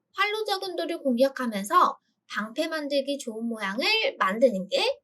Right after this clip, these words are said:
이번 시간 미션이에요. 그럼 지금부터 선생님이랑 다음 페이지를 하나씩 그려볼 거예요. 친구들, 여기 일 번 이렇게 흑돌 동그라미,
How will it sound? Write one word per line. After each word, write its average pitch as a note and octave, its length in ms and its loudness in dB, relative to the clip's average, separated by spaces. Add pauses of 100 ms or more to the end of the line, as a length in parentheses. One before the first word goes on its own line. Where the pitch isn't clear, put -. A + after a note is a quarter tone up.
(120)
이번 E4 260 -2
시간 E4+ 540 -6
미션이에요. B3+ 640 -2 (640)
그럼 G#3 220 -6
지금부터 D#4+ 840 -2 (200)
선생님이랑 F4+ 1080 -4
다음 A#3 320 -4
페이지를 B3+ 640 -6 (220)
하나씩 G4+ 720 -6
그려볼 G#3 500 -8
거예요. - 180 -18 (720)
친구들, D4 600 -4 (540)
여기 F#3+ 180 -4
일 - 280 -2
번 D4+ 380 4 (300)
이렇게 A3 580 -4 (100)
흑돌 E4+ 340 -8
동그라미, G3 760 -4